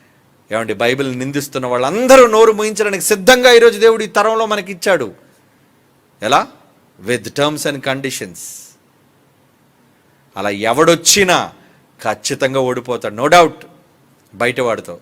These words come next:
అంతర్గతం వాడితో యుద్ధం ఏంటండి? "You are my brother, చిటికన్నా, నువ్వు తమ్ముడు రా, <laughs>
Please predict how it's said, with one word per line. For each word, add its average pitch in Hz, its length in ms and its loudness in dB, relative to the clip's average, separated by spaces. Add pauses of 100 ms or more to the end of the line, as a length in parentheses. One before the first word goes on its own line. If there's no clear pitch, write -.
(800)
అంతర్గతం 196 500 -4
వాడితో 185 220 -6
యుద్ధం 151 260 -6
ఏంటండి? 123 320 -8
"You 139 180 -4
are 165 80 -8
my 165 120 -4
brother, 175 440 -2
చిటికన్నా, 95 720 -14
నువ్వు 90 180 -16
తమ్ముడు 131 380 -8
రా, 87 200 -8 (500)
<laughs> 107 180 -8